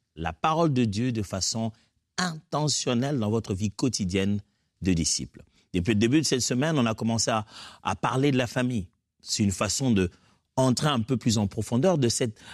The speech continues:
sur cet aspect particulier, euh, cet aspect particulier plutôt de la vie d'un disciple. Un disciple n'a pas que la prière, n'a pas que la relation avec Dieu, elle a aussi la relation avec sa famille. Cette semaine, on s'est décidé de parler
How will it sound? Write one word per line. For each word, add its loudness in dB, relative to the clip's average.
sur -2
cet 0
aspect 0
particulier, -4
euh, 0
cet -2
aspect 0
particulier 0
plutôt 0
de 4
la 4
vie 2
d'un 2
disciple. -2
Un 0
disciple 2
n'a 2
pas -2
que -4
la 4
prière, 0
n'a 0
pas -4
que -6
la 0
relation -2
avec 0
Dieu, 4
elle 0
a 2
aussi 0
la 2
relation 0
avec -2
sa -4
famille. -6
Cette 0
semaine, 4
on 4
s'est 2
décidé 2
de 2
parler 0